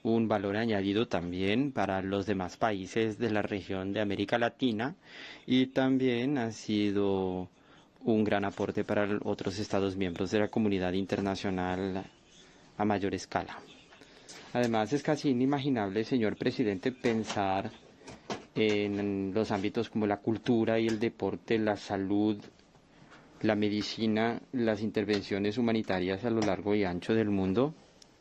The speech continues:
y son apenas unos cuantos ámbitos, de hecho. Los Estados Unidos intenta presentar a Cuba como estado patrocinador del terrorismo.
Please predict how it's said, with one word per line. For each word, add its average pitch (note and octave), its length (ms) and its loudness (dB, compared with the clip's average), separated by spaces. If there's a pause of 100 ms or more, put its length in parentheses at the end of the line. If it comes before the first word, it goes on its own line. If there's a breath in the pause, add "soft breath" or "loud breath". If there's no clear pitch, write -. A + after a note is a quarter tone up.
(160)
y A#2 380 4
son B2 260 2
apenas A2 420 0
unos B2 240 2
cuantos G2+ 440 -2
ámbitos, F#2 540 -4
de A2 140 0
hecho. - 240 -6 (1900 loud breath)
Los D3+ 220 4
Estados D#3 400 0
Unidos D#3+ 420 2
intenta C3 960 2
presentar A#2+ 440 0
a A2+ 80 2
Cuba A#2 280 2
como A2 380 0
estado G#2+ 400 0
patrocinador A2 640 0
del G#2 220 2
terrorismo. F#2+ 760 0